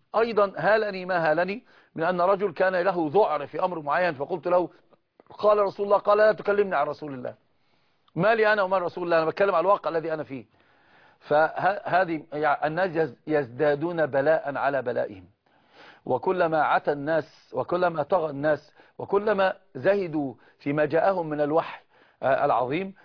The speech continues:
فإن الله تعالى يبتليهم و-، بالأوجاع وال-، والأمراض التي لم تكن في أسلافهم، فعليهم العود، وعليهم أيضا أن يعلموا في كل أحوالهم بالنظرة المادية أو النظرة الشرعية تكون أيضا تحت، تحت ضوء الشرع،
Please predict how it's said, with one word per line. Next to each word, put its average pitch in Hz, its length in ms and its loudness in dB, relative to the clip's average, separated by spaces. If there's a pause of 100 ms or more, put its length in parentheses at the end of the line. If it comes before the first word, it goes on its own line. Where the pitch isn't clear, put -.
فإن 160 540 0
الله 170 200 2
تعالى 170 240 0
يبتليهم 156 600 -4 (140)
و-، 135 180 0
بالأوجاع 135 640 0
وال-، 143 220 -2
والأمراض 139 460 -2
التي 143 180 -2
لم 131 100 -2
تكن 143 300 -4 (260)
في 160 220 0
أسلافهم، 160 500 -2 (240)
فعليهم 190 440 0
العود، 185 300 -2 (260)
وعليهم 165 480 0
أيضا 185 340 0
أن 165 80 -2
يعلموا 156 380 0 (220)
في 151 160 -6
كل 220 260 0
أحوالهم 160 520 -2
بالنظرة 165 520 2
المادية 143 540 -2
أو 139 160 2
النظرة 156 320 -2
الشرعية 147 600 -2 (340)
تكون 220 320 -2 (100)
أيضا 202 380 0
تحت، - 260 -4 (220)
تحت - 240 -6
ضوء 165 260 -2
الشرع، 208 380 -4